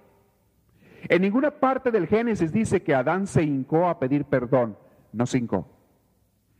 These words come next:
Eva tampoco se hincó a pedir perdón. Ninguno de los dos. Si lo hicieron porque se sentían tan mal o tan culpables que no tuvieron el valor de hacerlo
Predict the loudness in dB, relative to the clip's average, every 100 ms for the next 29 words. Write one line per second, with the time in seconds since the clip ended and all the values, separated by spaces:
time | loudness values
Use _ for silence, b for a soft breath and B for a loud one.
0 | b b 0 2 2 0 0 0 -2 0
1 | 2 2 2 -2 0 -2 0 2 2 2
2 | -2 0 -2 0 -2 2 0 0 -8 -20
3 | _ _ _ _ _ _ _ _ _ _
4 | _ _ _ _ _ _ _ -2 -2 2
5 | 0 0 -4 -12 -4 0 0 2 0 -2
6 | -8 -20 _ _ _ _ _ _ b b
7 | b b _ _ _ _ _ _ _ -2
8 | 0 2 0 0 2 0 0 0 0 -2
9 | 0 -2 0 0 0 0 0 0 0 0
10 | 0 0 -4 -12 _ _ _ _ _ _
11 | 0 2 0 2 2 2 2 2 0 -2
12 | 0 0 0 0 0 0 0 0 0 0
13 | -2 0 0 0 -2